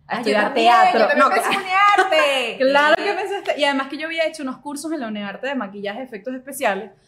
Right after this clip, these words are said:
Speaker 1: Había estado en el ambiente, genial, arrechísimo. O sea, me veía allí.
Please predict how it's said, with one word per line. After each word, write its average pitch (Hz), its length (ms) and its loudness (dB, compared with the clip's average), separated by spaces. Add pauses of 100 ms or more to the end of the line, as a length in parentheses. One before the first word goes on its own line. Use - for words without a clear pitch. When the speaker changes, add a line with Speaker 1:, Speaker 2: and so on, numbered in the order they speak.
(200)
Speaker 1:
Había 220 300 0
estado 247 300 2
en 277 100 0
el 294 100 -2
ambiente, 285 680 -6
genial, 262 640 -2
arrechísimo. 254 540 -6
O - 20 -6
sea, 214 100 -4
me 214 120 -6
veía 214 300 0
allí. 330 460 -4